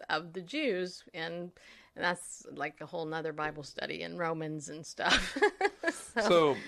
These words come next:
Speaker 1: yeah.
Speaker 2: so as way of extension to an application to us who are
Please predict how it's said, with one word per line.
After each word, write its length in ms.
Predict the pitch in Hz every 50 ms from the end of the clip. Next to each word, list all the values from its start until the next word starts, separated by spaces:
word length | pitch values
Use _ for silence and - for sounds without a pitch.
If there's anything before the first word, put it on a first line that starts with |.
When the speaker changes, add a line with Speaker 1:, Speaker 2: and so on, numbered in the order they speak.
| - - - - _ _ -
Speaker 1:
yeah. 340 | - - 160 - - 170 - - _ _ _ _ - 262 247 - - - - - - - _
Speaker 2:
so 220 | _ - 175 165 123
as 200 | 123 170 175 165
way 260 | 160 170 190 196 185 175
of 120 | 160 127
extension 840 | 123 120 - - - - 135 139 147 147 151 - - 147 143 147 147 135
to 200 | - - 113 110
an 60 | 110
application 1040 | 113 120 123 - 117 - - 127 110 117 117 - - 131 120 120 127 131 135 135 - _
to 180 | - 113 104 107
us 360 | 110 107 107 110 - - -
who 200 | - 110 104 101
are 360 | 98 98 95 95 95 92 87